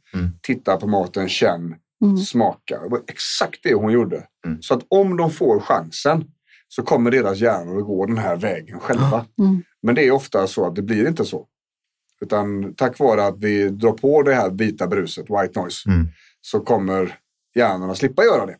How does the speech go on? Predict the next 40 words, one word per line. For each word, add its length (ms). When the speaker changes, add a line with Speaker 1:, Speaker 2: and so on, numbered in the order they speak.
Speaker 1:
Mm. 140
Speaker 3:
Mm. 200
Speaker 2:
Och 80
då 160
får 220
man 340
liksom 240
iPad, 360
T 220
V, 160
mobil 400
Speaker 1:
Mm. 180
Speaker 2:
hela 220
tiden. 460
Och 360
då 100
finns 260
det 100
en 60
risk 200
att 80
de 140
inte 340
tar 140
sig 140
framåt 360
på 80
det 80
sättet 200
som 120
de 80
borde 220
göra. 200
Speaker 1:
Nej, 260
Speaker 3:
Mm. 260
Speaker 1:
precis. 360
Speaker 2:
Ehm, 440
om 120
vi 100
bara 320